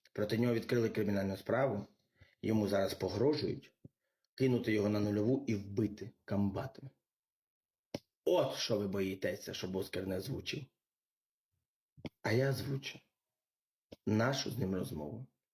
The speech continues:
і опублікую. Для того, щоб потім, після перемоги над Росією, хлопці, які обов'язково повернуться живими з передової,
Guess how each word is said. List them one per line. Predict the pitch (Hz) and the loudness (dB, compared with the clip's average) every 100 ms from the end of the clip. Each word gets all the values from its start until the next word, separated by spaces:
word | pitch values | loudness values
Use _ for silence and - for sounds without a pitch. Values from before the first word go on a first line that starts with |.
| _ - _ | _ -20 _
і | 131 | 0
опублікую. | 131 123 101 101 - - - - _ _ _ _ _ _ _ _ _ - | 2 2 0 0 -2 -6 -6 -12 _ _ _ _ _ _ _ _ _ 0
Для | 120 117 | 2 2
того, | - 156 107 107 - _ _ - - _ _ _ _ _ _ _ | 2 2 2 -2 -8 _ _ -20 -20 _ _ _ _ _ _ _
щоб | - - 117 98 110 - _ | -8 -2 0 0 -4 -12 _
потім, | 139 151 - - - - _ _ | 2 2 0 -4 -4 -12 _ _
після | 113 - 110 | -4 -2 -4
перемоги | - 123 131 131 110 95 | 0 2 4 4 2 0
над | 95 - | -2 -2
Росією, | 98 - - 139 101 - - _ _ _ _ _ _ _ _ _ _ _ _ _ | -2 -2 -2 0 0 -2 -12 _ _ _ _ _ _ _ _ _ _ _ _ _
хлопці, | - - 120 131 - - - - _ _ _ _ _ - | -4 2 4 2 -2 -10 -10 -12 _ _ _ _ _ -2
які | 135 170 | 0 2
обов'язково | 156 156 160 156 - 135 113 98 | 2 2 2 0 0 2 2 2
повернуться | 98 95 92 95 95 | 0 0 -2 -4 -6
живими | 95 110 107 92 95 | -2 2 2 0 -4
з | |
передової, | - 92 95 110 117 | -6 -2 0 2 2